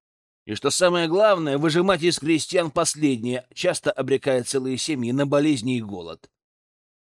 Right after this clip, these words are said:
А посему у меня возникает простой вопрос. А может, это государство у нас, м, преступное и варварское, а? Это какая-то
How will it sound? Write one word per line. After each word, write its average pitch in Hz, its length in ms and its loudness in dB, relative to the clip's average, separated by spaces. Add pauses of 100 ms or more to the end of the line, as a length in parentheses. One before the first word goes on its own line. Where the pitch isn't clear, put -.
(140)
А 120 100 0
посему 185 560 -2
у 170 80 -2
меня 170 320 2
возникает 147 680 0
простой 139 440 2
вопрос. 131 580 0 (580)
А 95 120 -6
может, 135 320 -2
это 123 200 -4
государство 117 760 -2
у 107 80 -6
нас, 117 460 -4
м, 90 400 -12
преступное 123 600 -4
и 135 160 -2
варварское, 123 720 -4
а? 143 280 -2 (1400)
Это 110 240 -6
какая-то 143 640 -2